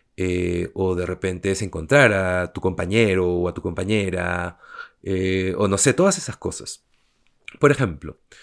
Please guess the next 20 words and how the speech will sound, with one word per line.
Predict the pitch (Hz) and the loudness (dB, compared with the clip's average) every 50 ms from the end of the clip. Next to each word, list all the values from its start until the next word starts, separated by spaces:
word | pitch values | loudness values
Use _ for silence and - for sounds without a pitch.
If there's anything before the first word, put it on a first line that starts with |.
| - - - _ _ | -20 -20 -20 _ _
tomemos | - 123 123 139 165 190 220 214 - - - | 2 2 4 4 2 0 0 0 -2 -2 2
el | - 117 104 | 2 2 2
final | - - 101 101 104 104 107 104 | 2 -2 0 2 2 2 4 4
de | 107 | 2
una | 104 104 104 | 2 2 2
relación. | 98 95 85 85 - - - - _ _ _ _ _ _ _ _ _ _ _ _ _ _ _ _ _ _ _ _ | 0 0 -4 -6 -8 -10 -16 -16 _ _ _ _ _ _ _ _ _ _ _ _ _ _ _ _ _ _ _ _
Digamos | - 123 127 151 160 180 190 - | 2 4 4 4 4 2 -2 -4
que | - - 190 | -2 0 0
estás | 135 - - 131 - | 0 0 -2 -4 -6
atravesando | - - 143 110 90 - - 104 101 98 101 101 104 107 107 107 - - | -4 -2 -2 -2 -2 -2 -4 -4 -4 -2 -2 0 2 2 2 0 0 -2
una | 107 104 98 92 | -2 -2 -2 -2
relación | 95 92 - - 80 78 | -2 -4 -4 -4 -6 -6
que | 85 | -6
ha | 82 | -8
expirado. | 80 - - 160 - - - _ _ _ _ - - - - - - - - - - - - - _ _ _ _ | -8 -2 -2 -2 -2 -2 -6 _ _ _ _ -20 -20 -20 -20 -20 -20 -20 -20 -20 -20 -20 -20 -20 _ _ _ _
Vas | 101 113 139 143 - - - - - | 2 2 2 2 0 -4 -4 0 6
de | 139 135 131 127 117 | 6 8 8 8 8
estar | 110 - - - 104 104 110 - | 6 4 2 2 2 2 2 4
con | - 160 156 156 151 - _ _ | 4 4 4 4 0 -6 _ _
alguien | - - 87 80 78 78 76 73 73 78 95 113 135 _ | -2 -2 -2 -2 -6 -8 -10 -10 -12 -12 -14 -14 -16 _